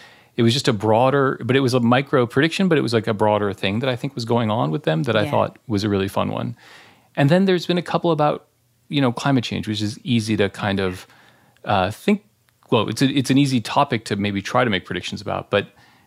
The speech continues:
Speaker 1: um, you know, just that this year, for example, that the Federal Reserve would start to really think hard about systematic risk and climate change.
Speaker 2: Mm-hmm.
Speaker 1: Um, a couple years ago, that denialism would no longer be a viable path for politicians. So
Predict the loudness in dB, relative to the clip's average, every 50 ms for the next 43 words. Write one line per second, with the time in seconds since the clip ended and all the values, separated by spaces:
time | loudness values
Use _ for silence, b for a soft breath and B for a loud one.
0 | b b _ _ _ 0 0 2 2 0 -2 -2 -6 -6 -10 -14 _ _ _ _
1 | _ _ _ _ _ _ _ _ 0 2 2 2 2 2 -2 -4 -6 -12 -6 _
2 | -4 -2 0 0 -2 0 0 0 2 2 2 2 0 -2 -2 -2 -2 -2 -4 -4
3 | -4 -2 -4 -2 -4 -4 -4 -4 -4 -4 -4 -6 -6 -6 -4 -4 -2 -2 -2 -4
4 | -4 -2 -2 -2 -2 -2 -4 -6 -6 -4 -4 -4 -4 -4 -4 -4 -4 -4 -4 -4
5 | -8 -8 -4 -2 -2 -2 -2 -2 -6 -8 -8 -10 -12 -12 -8 -6 -4 -4 -6 -6
6 | -6 -8 -8 -6 -8 -10 -10 -8 -10 -10 -8 -8 -8 -8 -8 -8 -10 -12 -12 -12
7 | -10 -12 -12 -12 -14 -14 -18 B B B B -4 -2 -2 -2 0 2 2 2 2
8 | 0 0 -2 -2 -4 -4 -2 0 0 0 0 0 -2 -4 -2 -2 -2 -2 -2 -2
9 | -4 -6 -6 -8 -6 -6 -4 -2 0 -2 -2 -2 -4 -6 -6 -6 -8 -8 -8 -8
10 | -8 -8 -6 -6 -6 -8 -8 -8 -8 -10 -12 -12 _ _ _ _ _ -6 -4 -4
11 | -2 -2 -4 -4 -6 -8 -4 0 0 2 2 0 -2 -4 -6 -6 -6 -8 -6 -6
12 | -6 -8 -8 -12 -10 -10 -8 -8 -6 -6 -6 -6 -6 -8 -10 -12 -10 -10 -10 -12
13 | -12 -12 -16 -20 B B B B B B B B B -2 0 2 4 4 2 2
14 | -2